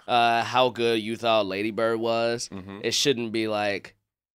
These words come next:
Speaker 1: a surprise that Get Out also can live in the same prestige
Speaker 2: Mm.
Speaker 1: as a Lady Bird.
Speaker 2: That is true. Black films
Speaker 1: And
Speaker 2: aren't allowed in prestige
Speaker 1: and,
Speaker 2: a lot.
Speaker 1: right, and black films aren't allowed in that prestige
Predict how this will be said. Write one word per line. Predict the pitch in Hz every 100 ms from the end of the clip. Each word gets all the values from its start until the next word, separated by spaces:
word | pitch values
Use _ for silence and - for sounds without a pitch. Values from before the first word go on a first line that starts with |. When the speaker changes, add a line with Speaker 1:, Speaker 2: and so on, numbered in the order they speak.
| _
Speaker 1:
a | 107
surprise | 113 113 - 110 104 95 95
that | 107 101
Get | 110 101
Out | 98 95 -
also | 98 92 90 82 80 -
can | - 98 90 87 -
live | 113 104
in | 101
the | 95
same | - 101 92 92
prestige | - 110 - - 117 98 80 - -
Speaker 2:
Mm. | 95 90 78
Speaker 1:
as | 107 104
a | 95
Lady | 98 92 85
Bird. | 85 78
Speaker 2:
That | 101
is | 104
true. | - 135 101
Black | 139
films | 139 135 127 123 120
Speaker 1:
And |
Speaker 2:
aren't | 104 98
allowed | 92 90 85
in |
prestige | 85 98 - 143 139 131
Speaker 1:
and, |
Speaker 2:
a |
lot. | 127 131
Speaker 1:
right, | 139 107 -
and | 127 123
black | 120 123 123
films | - 123 117 117
aren't | 113
allowed | 110 107 110 104
in | 101
that | 104
prestige | 110 101 - 127 123 101 90 -